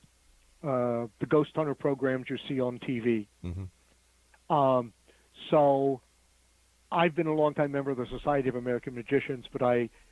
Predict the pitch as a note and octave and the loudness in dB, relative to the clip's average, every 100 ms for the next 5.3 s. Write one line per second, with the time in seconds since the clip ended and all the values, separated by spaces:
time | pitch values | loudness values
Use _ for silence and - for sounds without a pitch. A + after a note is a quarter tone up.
0 | _ D3+ C3 A#2 D#3 C#3+ D3 D#3+ C#3 - | _ -2 0 0 0 4 4 4 0 -2
1 | - C3+ B2+ A#2+ - - - D#3 C3 C3 | -8 -6 -4 -4 -10 -20 -8 -4 0 0
2 | B2+ - _ _ _ _ _ - D#3+ C#3 | -2 -6 _ _ _ _ _ -4 0 2
3 | C3 A#2 _ _ _ _ _ - E3+ - | 0 -4 _ _ _ _ _ -12 -12 -6
4 | D3 C#3+ C#3 C3 C3+ C#3 - C3+ - C3+ | -6 -4 -2 -2 -2 -2 -2 -2 -2 -6
5 | C3 B2+ | -4 -4